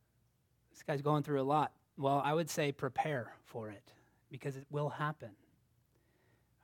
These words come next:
Right? The disappointment in the church, um, is a fact of life. Right? It happens in every church, in every community.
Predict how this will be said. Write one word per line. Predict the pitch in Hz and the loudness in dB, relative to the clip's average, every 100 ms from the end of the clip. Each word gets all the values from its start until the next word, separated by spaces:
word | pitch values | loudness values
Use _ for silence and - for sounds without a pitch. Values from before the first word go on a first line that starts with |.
| - | -8
Right? | 143 | -2
The | 147 139 - - _ _ - | -2 -2 -14 -20 _ _ -4
disappointment | 143 185 185 - 170 160 175 202 220 - - _ _ _ _ | 0 2 2 4 2 4 2 2 0 -10 -20 _ _ _ _
in | 156 156 | 0 2
the | 156 | 2
church, | - 160 185 - - - _ _ _ _ _ _ _ _ _ _ _ _ _ - | 2 2 2 -2 -14 -16 _ _ _ _ _ _ _ _ _ _ _ _ _ -12
um, | 135 120 120 117 - _ _ _ _ _ _ _ _ _ _ _ - | -8 -6 -8 -12 -18 _ _ _ _ _ _ _ _ _ _ _ -10
is | 135 | -6
a | |
fact | 135 147 147 | 2 2 2
of | 131 | 0
life. | 143 143 110 - - _ - | 2 2 -2 -14 -20 _ -10
Right? | 139 | -4
It | 131 | 2
happens | 156 165 151 156 | 2 4 2 2
in | |
every | 143 156 147 160 156 | 2 2 2 -2 -2
church, | - 160 120 - - _ _ _ _ 151 | -2 -2 -4 -10 -20 _ _ _ _ -6
in | 143 | -2
every | 143 147 156 | -2 -2 -4
community. | 147 147 139 147 123 | -2 -2 -2 -2 -8